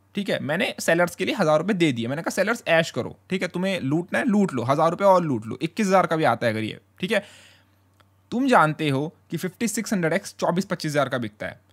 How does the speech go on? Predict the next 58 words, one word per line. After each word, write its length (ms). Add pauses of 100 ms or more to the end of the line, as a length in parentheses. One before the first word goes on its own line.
(160)
ठीक 140
है? 200 (120)
Amazon 420
पे 60
कुछ 180
दिन 180
से 100
एक 260
स-, 120
कोई 300
भी 200
बेच 300
रहा 100
है 80
बीस 320
इक्कीस 240
हज़ार 260
का, 180
but 140
वो 120
एक 100
न्यू 180
सेलर 280
है, 60
वो 120
स्कैम 400
है, 80
नहीं 260
है, 60
कोई 200
नहीं 80
जानता। 280
But 120
generally 580 (160)
ये 220 (360)
फिफ्टी 260
सिक्स 260
हंड्रेड 280
एक्स 220
जो 120
है 120
वो 120
कितने 320
का 80
बिकता 280
है? 80 (400)
चौबीस 320
से 120
पच्चीस 340
हज़ार 220
का। 180 (300)
वहीं 260
पे, 240 (340)
वहीं 240
पे 220 (240)
ट्वेल्व 200
फ़ोर 180
हंड्रेड 320